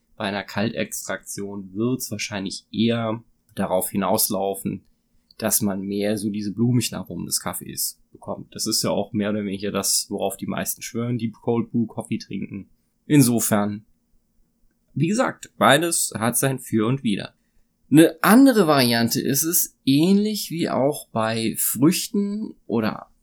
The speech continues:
Gewürzen, dass man eine alkoholische Extraktion macht. Und tatsächlich denke ich, dass ich das vielleicht erstmal versuchen werde. Und zwar, dass ich mir dann eben dementsprechend einfach einen hochprozentigen Wodka hole, der in Ordnung ist, also der auch wirklich keinen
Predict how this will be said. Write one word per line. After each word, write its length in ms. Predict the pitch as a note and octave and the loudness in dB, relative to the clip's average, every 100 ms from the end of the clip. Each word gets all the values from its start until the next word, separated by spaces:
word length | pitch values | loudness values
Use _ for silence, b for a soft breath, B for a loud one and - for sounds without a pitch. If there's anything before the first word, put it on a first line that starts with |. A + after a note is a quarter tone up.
| _ | _
Gewürzen, 800 | A#2 G2+ A#2+ D3+ - - E3+ C#3+ | -6 -2 0 0 0 -4 -4 -4
dass 240 | G#2 - - | -2 -2 -2
man 220 | B2 - | -2 -2
eine 240 | - A#2 | -2 -2
alkoholische 760 | - A2 - G#2 C#3 E3+ - - | -2 -4 -2 0 2 2 0 -6
Extraktion 800 | - - - - - - - - | -8 -10 -10 -12 -12 -12 -12 -18
macht. 240 | - _ | -20 _
Und 220 | - C#2 | -18 -16
tatsächlich 840 | - G2 C3+ - C3+ C#3+ - A#2+ - | -10 -6 -4 -4 -4 -4 -4 -6 -6
denke 400 | - A#2 C#3 - | -4 -2 -2 -4
ich, 200 | - - | -8 -8
dass 200 | G2 G#2+ | -10 -10
ich 160 | G#2 - | -12 -6
das 280 | F#2 - | -4 -4
vielleicht 400 | - G#2 G2+ - _ | -4 -4 -6 -8 _
erstmal 560 | A2 A2 A2 - G#2 F#2+ | -4 -2 -2 -4 -6 -4
versuchen 580 | G2+ F#2+ F#2 - - | -8 -8 -10 -10 -14
werde. 440 | - F2 F#2 - _ | -12 -14 -14 -18 _
Und 300 | - A#2 G#2+ | 0 2 2
zwar, 300 | - A2 G#2+ | 0 0 0
dass 160 | G#2+ G#2 | 0 -2
ich 100 | G2 | -6
mir 80 | G2+ | -8
dann 180 | G2 | -6
eben 180 | C#2+ G2+ | -2 -2
dementsprechend 580 | G2 G2+ F#2+ - F#2+ G2 | -2 -4 -6 -8 -10 -8
einfach 260 | F#2 F#2 F#2 | -10 -8 -10
einen 120 | G2+ | -8
hochprozentigen 760 | G2+ - E2 - G2 - G#2 | -8 -10 -12 -10 -12 -12 -6
Wodka 320 | C3+ - D3+ | -6 -6 -6
hole, 280 | C#3 C3 C3 | -6 -6 -6
der 160 | B2 B2 | -6 -8
in 80 | - | -6
Ordnung 380 | - - A#2+ | -8 -8 -8
ist, 160 | A2+ - | -8 -8
also 180 | G2+ F#2+ | -10 -10
der 200 | G#2+ G2 | -10 -12
auch 100 | - | -10
wirklich 300 | G2 - - | -10 -10 -8
keinen 400 | F2+ F#2 D2+ | -6 -6 -8